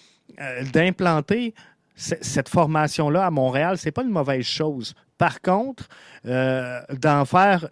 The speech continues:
euh, autant une équipe montréalaise, alors que c'est notre seul club professionnel au pays, euh, pas au pays, mais, euh,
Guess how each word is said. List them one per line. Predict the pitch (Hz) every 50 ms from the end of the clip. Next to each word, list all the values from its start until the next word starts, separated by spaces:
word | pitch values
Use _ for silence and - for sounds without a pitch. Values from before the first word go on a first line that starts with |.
| -
euh, | 147 139 143 139 131 139 143 - _ _ _ _ _ _ _ _ _
autant | - 190 208 220 208 190 - - 196 185 190 214 247 269 - _ _ _ _ _ _
une | 139 139 143
équipe | 151 147 143 - 196 - -
montréalaise, | 151 147 156 147 143 151 151 135 127 127 131 139 156 185 202 160 - - - - - - -
alors | - 120 131 143 143 -
que | 147 127
c'est | - - 139 135
notre | 139 131 123 - -
seul | - - 190 175 160
club | - - - 175 170 160
professionnel | - - 156 147 - 151 135 - - 143 131 131 143 156 156 - _ -
au | 151 151 151
pays, | - 151 127 117 117 131 151 160 - - - - - - - - -
euh, | 135 135 131 131 127 127 120
pas | - -
au | 160 156 143
pays, | - 151 139 151 170 175
mais, | 170 147 143 143 139 131
euh, | 127 127 127